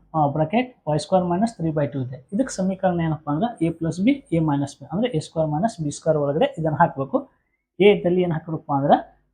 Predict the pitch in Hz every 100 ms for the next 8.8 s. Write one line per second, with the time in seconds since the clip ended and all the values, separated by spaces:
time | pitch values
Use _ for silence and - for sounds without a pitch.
0 | 147 156 - 170 170 160 147 - 277 -
1 | _ - 170 190 170 170 165 165 165 156
2 | 151 185 285 _ - 233 - - 170 156
3 | 143 - 160 180 151 127 127 _ _ _
4 | 160 185 202 208 160 - 175 156 151 254
5 | - _ 143 147 165 - 135 127 _ _
6 | _ _ - 143 147 - 220 254 - _
7 | - 185 226 180 226 - 170 147 - 127
8 | 120 _ _ 151 143 165 254 -